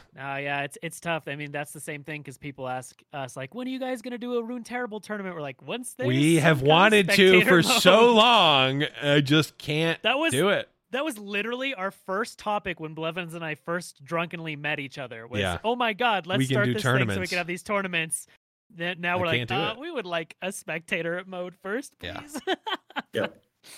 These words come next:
Speaker 2: Okay, Jeff. So we have, we'll, we're, we're just about out of time here, but we have the final and most important question for the,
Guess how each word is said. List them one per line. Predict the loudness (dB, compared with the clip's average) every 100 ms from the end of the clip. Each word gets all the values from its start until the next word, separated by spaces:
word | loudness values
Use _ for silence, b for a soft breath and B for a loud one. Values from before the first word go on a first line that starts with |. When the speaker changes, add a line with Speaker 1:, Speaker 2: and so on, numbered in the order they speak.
| B B B B _ _ _ _
Speaker 2:
Okay, | -4 0 0 0
Jeff. | 0 0 -2 -2
So | -2 2
we | 2
have, | 2 4 4 2 0
we'll, | 0 4 6 6 4
we're, | 4 4 4 4
we're | 4 4 2
just | 2 4 4 4
about | 6 6
out | 6 4
of |
time | 2 0 0 0
here, | -2 0 -2
but | -2
we | -2
have | 2 2 2 -2
the |
final | -6 -4 -2 0 0 2 0 -2
and | -4 -6 -4
most | 2 4 4 2
important | -4 -2 -4 -6 -8 -12 -10
question | -8 -6 -6 -8 -8
for | -10
the, | -12